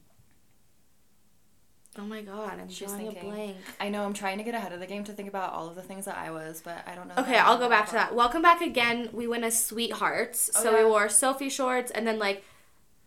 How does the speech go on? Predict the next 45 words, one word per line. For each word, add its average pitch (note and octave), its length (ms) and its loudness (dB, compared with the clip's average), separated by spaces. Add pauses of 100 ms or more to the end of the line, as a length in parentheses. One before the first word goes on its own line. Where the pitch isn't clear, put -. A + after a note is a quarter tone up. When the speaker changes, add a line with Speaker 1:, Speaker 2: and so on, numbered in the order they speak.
(160)
Speaker 1:
a A#3+ 80 4
colored A#3+ 460 2
shirt, G#3+ 500 4
tank A3 240 0
top, G#3 380 2
and A3 100 -4
then G3 120 -2
had, G3+ 220 -2
like, F#3 220 -6 (100)
"Love C4 300 0
me" A3 240 -2
or F#3+ 60 2
whatever F#3 240 -2
the F3 100 -4
fuck E3 260 -12
they F3 120 -8
Speaker 2:
Yeah. F3+ 300 -2
Speaker 1:
say. - 40 -6 (840)
And A#3 180 0
then A#3+ 140 0
junior C4 300 0
year, C#4+ 260 6
welcome B3+ 380 4
back, A3+ 440 6
we A3+ 260 -2
went G#3+ 260 4
as G#3 180 0
peacocks. A#3 1000 -2
Speaker 2:
Oh, A3 60 -4
yeah, C4 160 -4
that C#4 140 -6
was G4+ 160 -4
cute. - 240 -14 (180)
Speaker 1:
And C#4+ 180 4
then C4+ 280 8
that's C#4 300 8
when, D4+ 420 2
and C4+ 160 4
then B3+ 200 6
Sadie's A3+ 800 4
was, G#3+ 240 2
I A3 80 2
went A3 220 0
with G#3+ 160 -4
Ned, G#3+ 640 0